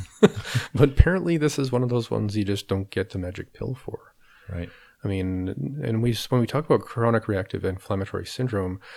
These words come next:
Speaker 1: that's, there's a lot of different ways the body can get jammed up with inflammation. So when you're doing, say, lab tests, blood tests, and things like that, uh, you can't just have the one tests for black mold kind of inflammation, 'cause epigenetically a person can produce n-,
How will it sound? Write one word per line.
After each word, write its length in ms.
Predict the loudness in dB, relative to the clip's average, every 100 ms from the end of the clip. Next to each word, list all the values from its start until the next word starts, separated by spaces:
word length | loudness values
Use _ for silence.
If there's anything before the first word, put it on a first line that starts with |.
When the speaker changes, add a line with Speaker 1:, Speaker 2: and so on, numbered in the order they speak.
| -20 -20 -10
Speaker 1:
that's, 220 | -10 -4
there's 200 | -2 0
a 40 |
lot 180 | -2 -2
of 60 | -4
different 300 | -4 -6 -2
ways 320 | -4 -4 -6
the 80 | -6
body 220 | -4 -4
can 160 | -8 -8
get 180 | -8
jammed 320 | -6 -6 -4 -6
up 120 | -6
with 120 | -8
inflammation. 840 | -8 -8 -6 -6 -6 -10 -8 -10 -10
So 260 | -6 -4
when 140 | -4 -4
you're 100 | -2
doing, 360 | -2 -2 -6
say, 180 | -6 -6
lab 240 | -4 -6 -4
tests, 280 | -8 -8
blood 220 | -10 -10 -8
tests, 360 | -10 -10 -10
and 100 | -10
things 220 | -10 -10 -10
like 140 | -8
that, 260 | -6 -6 -10 -16 -16 -18 -20 -20 -8
uh, 380 | -4 -4 -4 -4 -4
you 100 | -4
can't 260 | 0 0
just 260 | 0 -2 -4
have 260 | -4 -4 -4
the 100 | -4
one 440 | -2 -2 -2 -6 -12 _ _
tests 380 | -4 -2 -4 -10
for 180 | -8 -6
black 320 | -4 -6 -6
mold 260 | -6 -6 -6
kind 260 | -4 -4
of 80 | -2
inflammation, 580 | -6 -6 -6 -6 -6 -6
'cause 400 | -6 -8 -8 -10 -12 -12 -6 -4
epigenetically 640 | -4 -2 -2 -2 -2 -4
a 40 | -2
person 320 | -4 -2 -4
can 160 | -4 -6
produce 440 | -4 -4 -4 -8 -8
n-, 340 | -6 -6